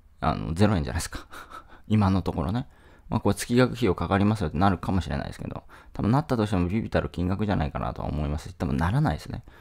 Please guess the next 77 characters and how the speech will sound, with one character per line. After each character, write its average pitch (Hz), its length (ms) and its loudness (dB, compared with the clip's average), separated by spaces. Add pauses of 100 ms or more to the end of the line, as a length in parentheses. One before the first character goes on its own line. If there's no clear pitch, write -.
(240)
だ - 80 2
っ - 60 -4
て 117 80 4
今、 175 320 6
今 202 240 6
の 123 100 6
モ 98 220 6
デ 101 120 6
ル 98 80 4
で 92 340 2 (300)
利 104 200 2
益 87 140 -2
出 90 120 0
て 87 100 0
る - 80 -2
の - 140 -8
で、 - 280 -6 (200)
こ - 120 0
れ 180 80 6
有 151 220 6
料 170 140 2
に 170 80 2
し - 120 -4
ま 156 100 2
す - 80 -2
み 82 100 0
た - 100 -6
い - 40 -4
な 76 120 -4
ね、 - 20 0
YouTuber 131 640 4
か - 120 -6
ら - 80 0
お - 40 -6
金 127 300 0
取 131 140 2
り - 20 4
ま 131 100 4
す - 100 -2
み - 120 0
た - 120 -2
い - 40 -2
に - 80 -4
な - 80 -2
っ - 80 -10
た - 100 -10
ら、 - 260 0 (380)
多 277 160 -4
分 - 220 -4
ね、 - 220 -6 (680)
う - 40 -10
ん、 - 600 -8
多 202 120 0
分 131 120 4
い 131 60 6
ろ 160 140 4
い - 20 0
ろ 160 140 4
批 156 200 -2
判 - 240 -6
来 - 140 -4
る - 60 -4
と - 80 -8
思 69 120 -2
い 80 40 -2
ま 90 100 0
す。 90 160 -8
や 95 140 0
ん 151 100 -2
な 151 80 0
い 127 40 -2
と - 80 -6
思 73 100 -6
い - 40 -6
ま - 120 -8
す - 80 -12
ね。 - 100 -12